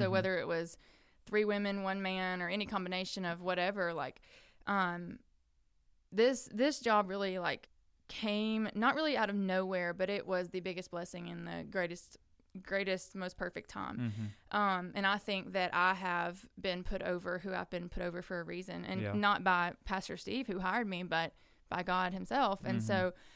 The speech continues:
Speaker 2: um, I try to remind myself to walk in confidence that no matter who I'm leading, I'm there for a reason, and, um, I've been equipped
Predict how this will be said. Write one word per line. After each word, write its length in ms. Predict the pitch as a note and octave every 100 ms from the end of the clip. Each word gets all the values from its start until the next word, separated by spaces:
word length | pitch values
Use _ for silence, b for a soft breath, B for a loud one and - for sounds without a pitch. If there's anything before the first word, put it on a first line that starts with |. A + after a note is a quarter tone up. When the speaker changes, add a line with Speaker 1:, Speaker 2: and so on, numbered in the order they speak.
| B B -
Speaker 2:
um, 480 | G3 F#3+ F3 F3+ -
I 80 | G3
try 160 | G3 A#3
to 80 |
remind 240 | G#3 G3 F#3+
myself 320 | F#3 G3 F3
to 80 | G3
walk 260 | F#3 F3+
in 100 | F#3+
confidence 720 | - F3 F3 - F3 - - - -
that 440 | F3+ F3 E3+ - - _ _ _ _ - _
no 140 | G3 G#3+
matter 200 | F#3+ F#3
who 180 | G3 F#3+
I'm 180 | F3+
leading, 340 | F3+ F3 E3 E3+
I'm 120 | F3+
there 140 | F3
for 140 | F3 E3+
a 40 |
reason, 480 | E3+ E3 F#3 E3 E3+ -
and, 440 | F3 E3 D#3 E3+ - -
um, 300 | E3+ E3 F3
I've 140 | F3+
been 120 | F3+
equipped 440 | E3 F#3 E3+ -